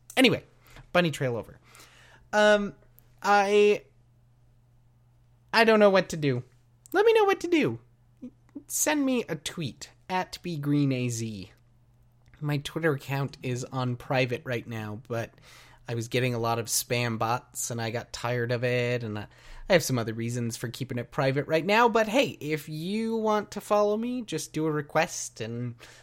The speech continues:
I'll take a look at your profile and see that you're a legit person.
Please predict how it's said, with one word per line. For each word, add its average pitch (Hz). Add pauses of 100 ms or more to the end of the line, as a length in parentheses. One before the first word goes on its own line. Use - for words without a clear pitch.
(160)
I'll 101
take 117
a 120
look 113
at 113
your 117 (300)
profile 131
and 123
see -
that 131
you're 135
a 131
legit 127
person. 147